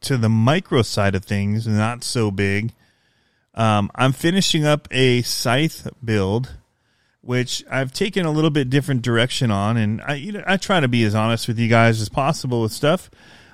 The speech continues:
Uh, and I told you that, um, they sent this to me to do a review, but when they asked if I wanted to do it, my follow-up question was, "Well, I don't have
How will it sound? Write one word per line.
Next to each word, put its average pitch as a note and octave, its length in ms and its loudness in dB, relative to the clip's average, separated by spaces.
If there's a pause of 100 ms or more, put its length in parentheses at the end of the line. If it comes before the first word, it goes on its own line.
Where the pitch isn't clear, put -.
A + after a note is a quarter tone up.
(120)
Uh, A2+ 280 2
and D3 80 2
I C#3+ 60 6
told C#3 320 2
you C3 240 4 (120)
that, A2 640 0 (540)
um, G#2 600 0 (1600)
they A#2+ 220 2
sent B2+ 400 -4
this A2 260 0
to A2+ 200 0
me G#2 180 2
to A2 120 -6
do A2 180 2
a G2+ 80 2
review, A#2+ 360 0
but A2 160 0
when B2 180 2
they A#2+ 140 0
asked F3 360 -2
if D#3+ 140 -2
I B2 120 4
wanted A#2 360 2
to G#2+ 120 -4
do F3+ 380 0
it, G#2+ 280 2 (600)
my A2+ 140 0
follow-up C#3 500 0
question A2+ 440 -2
was, G2+ 580 0 (580)
"Well, A2+ 520 4 (460)
I C#3+ 140 4
don't C#3+ 200 0
have A#2+ 600 0